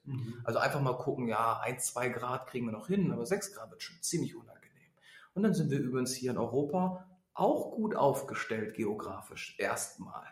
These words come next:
Speaker 1: Mhm.
Speaker 2: Also wir haben das richtige Land, wir haben die richtigen Böden, wir haben die Kultur, wir haben das alles. Lass uns das bitte zukunftsfähig bewahren
Speaker 1: Mhm.
Speaker 2: und nicht alles jetzt verpulvern und verbrauchen.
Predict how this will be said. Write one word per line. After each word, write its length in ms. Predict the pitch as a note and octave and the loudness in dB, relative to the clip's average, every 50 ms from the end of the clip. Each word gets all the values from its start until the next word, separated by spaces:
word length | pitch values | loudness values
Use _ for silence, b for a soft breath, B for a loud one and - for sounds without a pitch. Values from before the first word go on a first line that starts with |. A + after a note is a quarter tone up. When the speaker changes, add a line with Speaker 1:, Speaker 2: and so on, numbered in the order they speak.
| - _ - | -20 _ -10
Speaker 1:
Mhm. 240 | D#3+ D#3+ - C3 - | -8 -6 -2 2 4
Speaker 2:
Also 140 | - - - - - - | 4 4 2 0 -4 -2
wir 200 | - A2+ - - | 0 0 2 2
haben 140 | A#2+ A#2+ A2+ | 2 2 2
das 200 | A2+ A2+ - - | 2 0 0 0
richtige 320 | F#3 E3 - - - G#3+ | 0 0 0 2 4 6
Land, 400 | - - B2 C#3+ D#3+ E3+ E3 - - | 6 6 4 4 2 0 -2 -2 -4
wir 80 | B2 | -4
haben 100 | B2+ C3 | -2 -2
die 60 | A#2+ | -2
richtigen 320 | A#2 A#2 - - - A2+ A2+ | -2 -4 -6 -6 -6 -4 2
Böden, 300 | D#3+ F#3 G#3+ G#3+ F#3 D3 | 4 6 6 6 6 4
wir 80 | C#3 | 2
haben 80 | - - | 2 0
die 80 | - - | -4 -6
Kultur, 340 | C3+ - - C4 C#4 C#4+ | -8 -6 -4 -4 -4 -2
wir 120 | - B3 B3+ | -2 2 2
haben 120 | - E4 | 4 4
das 140 | - A#3 - | 4 6 6
alles. 220 | - F3+ E3+ E3+ B B B B - _ | 6 6 4 4 B B B B -8 _
Lass 180 | G3 G3 G3 F#3 | -4 -2 -2 -2
uns 120 | F#3 - | -2 -2
das 200 | F3 E3+ - - | -2 -4 0 2
bitte 380 | G3 G3+ G3 - F#3+ F#3 - - - - _ _ _ - | 2 2 4 4 2 2 0 -2 -8 -16 _ _ _ -10
zukunftsfähig 960 | - - C4 C4+ - - A#3 A3+ A3 - - - G3+ G3 F#3+ F3+ - - - | -2 0 0 0 2 4 4 4 4 2 0 0 2 4 4 4 2 2 0
bewahren 800 | E3+ D#3 C#3+ C#3 E3 E3+ F#3 G3 G3 - - C#3+ A#2+ A#2 - - - _ _ | 0 0 4 6 8 8 8 8 6 6 4 0 0 -2 -6 -10 -16 _ _
Speaker 1:
Mhm. 100 | - - - - - - | -20 -20 -20 -18 -10 -6
Speaker 2:
und 180 | B2+ C3 C#3+ D#3+ | -2 2 4 4
nicht 240 | F3 E3+ E3 - | 4 4 4 2
alles 240 | - D3 D#3 D3 - | 2 2 2 2 2
jetzt 260 | D3+ D#3 D#3 - - | 2 2 2 0 -2
verpulvern 460 | - C#3 C#3+ - D3+ D3 C#3+ C#3+ C#3+ C#3 | -4 -6 -2 2 4 4 4 4 2 0
und 80 | C3+ | 0
verbrauchen. 640 | - C#3 C3+ - - B2+ B2+ B2 A#2+ - - - | 0 0 -2 -2 -4 -2 -2 -2 -2 -2 -4 -12